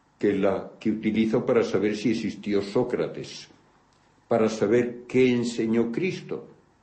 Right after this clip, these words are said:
como para saber lo que enseñó Sócrates, para saber lo que hizo. Y una vez que tengo esta base histórica,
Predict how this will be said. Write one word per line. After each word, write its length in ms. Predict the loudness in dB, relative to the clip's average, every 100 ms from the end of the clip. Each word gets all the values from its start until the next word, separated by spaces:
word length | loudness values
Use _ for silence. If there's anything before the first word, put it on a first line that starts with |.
| _
como 300 | -2 0 0
para 220 | 0 0
saber 340 | 0 2 2 2
lo 140 | 0
que 80 | 0
enseñó 440 | -2 -4 -2 -2
Sócrates, 720 | -2 -4 -2 -4 -6 -12 -16 -20 _ _ _
para 180 | 2 2
saber 360 | 2 4 4 4
lo 200 | 2 4
que 120 | 4
hizo. 480 | 4 0 -6 -10 -12 -20 _ _ _ _ _ _ 0
Y 140 | 4
una 220 | 4 4
vez 360 | 2 2 0 -6 -2
que 100 | -2
tengo 640 | 0 2 2 2 0 -2
esta 420 | -4 -4 -6 -4
base 600 | -2 -2 -2 -4 -4 -4 -6
histórica, 920 | -8 -8 -2 0 2 0 -2 -6